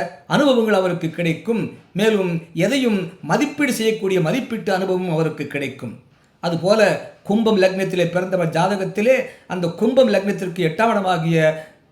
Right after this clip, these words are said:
கன்னிக்கு அதிபதியாகிய புத பகவான் அந்த கும்பம் லக்னத்திற்கு இரண்டாம் இடத்தில் இருந்தால், அவருக்கு கூட்டாண்மை மூலம் பரம்பரை ஆதாயமும்,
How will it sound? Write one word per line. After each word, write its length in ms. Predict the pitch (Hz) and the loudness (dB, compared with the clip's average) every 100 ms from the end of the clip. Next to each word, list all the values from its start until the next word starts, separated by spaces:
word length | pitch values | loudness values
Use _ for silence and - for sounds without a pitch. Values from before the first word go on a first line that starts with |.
| _ _ | _ _
கன்னிக்கு 360 | 180 247 269 - | 0 2 2 0
அதிபதியாகிய 480 | 208 196 185 180 165 | 0 2 2 2 2
புத 180 | 160 214 | 0 0
பகவான் 440 | 190 175 160 143 - - | 2 2 0 -2 -6 -8
அந்த 200 | 170 170 | -4 -4
கும்பம் 440 | - 214 269 240 | 0 0 4 4
லக்னத்திற்கு 440 | 190 196 190 175 165 | 4 2 -2 -4 -4
இரண்டாம் 320 | 147 208 208 | -2 0 0
இடத்தில் 300 | 175 165 160 | 0 -4 -4
இருந்தால், 560 | 151 143 170 220 156 - - | -4 -4 0 0 -2 -8 -8
அவருக்கு 480 | 165 190 170 - 165 | -2 0 0 -4 -6
கூட்டாண்மை 500 | 208 226 - 233 196 | -4 -2 0 0 0
மூலம் 260 | 180 165 - | 0 0 0
பரம்பரை 400 | 160 208 190 170 | -2 0 0 0
ஆதாயமும், 760 | 147 185 185 185 220 262 185 | 2 2 0 0 0 0 -2